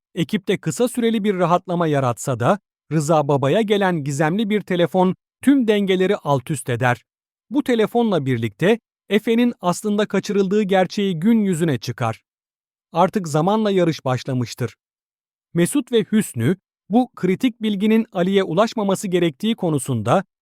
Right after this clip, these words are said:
ekipteki herkesi uyarır. Çünkü Ali'nin durumu öğrenmesi halinde gözü kara bir şekilde harekete geçeceğini ve bunun da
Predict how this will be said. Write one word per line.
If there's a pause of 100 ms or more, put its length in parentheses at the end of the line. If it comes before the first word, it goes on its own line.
(140)
ekipteki
herkesi
uyarır. (500)
Çünkü (100)
Ali'nin
durumu
öğrenmesi
halinde (360)
gözü
kara
bir
şekilde
harekete
geçeceğini (280)
ve
bunun
da